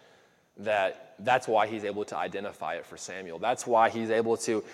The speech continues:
even though there's this kind of, you know, dooming, you know,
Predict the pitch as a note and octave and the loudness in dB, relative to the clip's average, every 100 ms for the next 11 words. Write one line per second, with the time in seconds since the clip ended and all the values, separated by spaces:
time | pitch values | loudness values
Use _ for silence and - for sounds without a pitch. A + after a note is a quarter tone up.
0 | - C#3+ F3 F3+ D3 D3 E3+ C3+ B2+ B2 | -14 0 4 4 6 8 8 8 2 0
1 | B2+ A#2 - C#3 B2 G#2 - - _ _ | -2 -4 -4 -4 -2 -4 -10 -20 _ _
2 | - G#2+ F#2 F2+ _ _ - G2+ B2+ D3 | -10 -8 -8 -10 _ _ -18 -10 -6 -4
3 | C3+ A2 G#2+ - - - _ _ _ _ | -2 -4 -6 -14 -20 -20 _ _ _ _
4 | _ - A2+ F#2+ G2+ | _ -4 0 0 -2